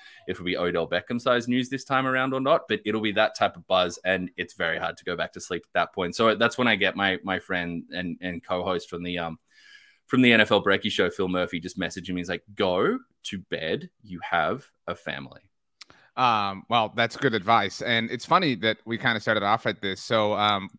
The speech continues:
Speaker 2: just so everyone is fully aware, it's what, eight A M, eight, eight twenty-one A M? Is that correct for you right
Speaker 1: You
Speaker 2: now?
Speaker 1: got it.
Speaker 2: It's
Speaker 1: You got it.
Speaker 2: eight twenty-one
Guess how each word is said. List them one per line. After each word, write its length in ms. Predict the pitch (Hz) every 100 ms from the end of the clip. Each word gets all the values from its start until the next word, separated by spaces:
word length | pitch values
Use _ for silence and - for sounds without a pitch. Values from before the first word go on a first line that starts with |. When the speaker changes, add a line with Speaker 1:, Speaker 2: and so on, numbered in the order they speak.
| 123
Speaker 2:
just 180 | 185
so 60 | 190
everyone 240 | 165 151
is 80 | 131
fully 220 | - 131
aware, 300 | 120 110 101 -
it's 240 | 113 -
what, 440 | 95 - 113 101 - _ - -
eight 200 | 127 139
A 120 | 165
M, 200 | 175 185 175
eight, 240 | 147 -
eight 160 | 147 139
twenty-one 480 | 160 160 156 165 170
A 40 |
M? 200 | 170 175
Is 60 | 160
that 160 | 147
correct 300 | - 160 151
for 120 | -
you 200 | 170 175 175 _
right 80 | 170
Speaker 1:
You 60 |
Speaker 2:
now? 40 | 175
Speaker 1:
got 200 | 180 170
it. 100 | - - _ _
Speaker 2:
It's 140 | - 110
Speaker 1:
You 80 | 139
got 60 |
it. 40 | 101
Speaker 2:
eight 40 |
twenty-one 420 | 180 175 160 143